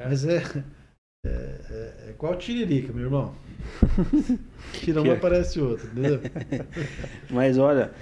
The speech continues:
Speaker 3: eu vou falar pra você, né? Olhando uma situação dessa, né? É, entra até aquele debate, mas eu não vou entrar muito nisso, né? Mas qual que é o papel do Estado? Qual que,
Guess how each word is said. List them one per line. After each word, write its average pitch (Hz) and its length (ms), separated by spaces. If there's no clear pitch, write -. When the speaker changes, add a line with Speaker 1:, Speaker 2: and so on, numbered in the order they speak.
Speaker 3:
eu 135 80
vou 139 80
falar 135 260
pra 135 140
você, 139 520
né? 127 260
Olhando 135 340
uma 139 160
situação 127 560
dessa, 113 520
né? 95 840
É, 98 40
entra 107 220
até 123 200
aquele 123 260
debate, 107 560
mas 104 140
eu 104 60
não 101 120
vou 104 200
entrar 98 380
muito 98 320
nisso, 104 320
né? 104 60
Mas 101 320
qual 143 220
que 156 80
é - 20
o 139 120
papel 123 380
do 110 80
Estado? 127 600
Qual 120 240
que, 107 320